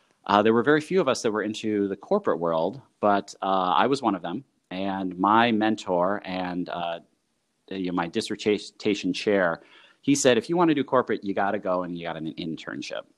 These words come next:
I don't care if it's paid or unpaid, but you gotta get something on your resume that shows that you were part of the corporate world and that you understand it, 'cause it's extremely different from higher education." So I did that. I actually, uh, I interviewed with a woman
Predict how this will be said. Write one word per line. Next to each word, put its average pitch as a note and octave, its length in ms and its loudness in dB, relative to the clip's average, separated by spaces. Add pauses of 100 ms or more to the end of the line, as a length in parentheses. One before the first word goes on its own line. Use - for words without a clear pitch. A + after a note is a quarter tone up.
I F2+ 100 -2
don't G#2+ 100 2
care A2+ 180 2
if G#2+ 80 -2
it's - 100 -14
paid C3 240 4
or A#2 100 2
unpaid, A2 340 2
but F#2+ 80 -4
you F2+ 100 -4
gotta G2+ 320 4
get F#2+ 240 -4
something F2+ 460 -6
on E2+ 200 -4
your F2+ 120 -6
resume G2 500 0
that E2+ 160 -8
shows F2 340 -4
that - 140 -6
you F2 240 -8
were G2+ 160 -2
part E2+ 400 -6
of D#2+ 180 -8
the E2+ 80 -16
corporate - 380 -8
world A2 380 4 (260)
and G2 100 -2
that F#2 80 -2
you A#2 160 2
understand A2 480 2
it, G#2 120 -4
'cause - 180 -8
it's F#2 160 -12
extremely G#2+ 640 -2
different D#2+ 360 -6
from D#2+ 120 -8
higher D2+ 280 -6
education." - 540 -14 (720)
So B2 380 4 (180)
I G#2 80 0
did B2+ 180 4
that. C#2+ 300 -4
I G#2 260 2
actually, A2 500 0
uh, G2+ 300 2
I F#2+ 280 -4
interviewed B2 480 -2
with A#2 220 -2
a G#2 100 -2
woman C#3 400 -2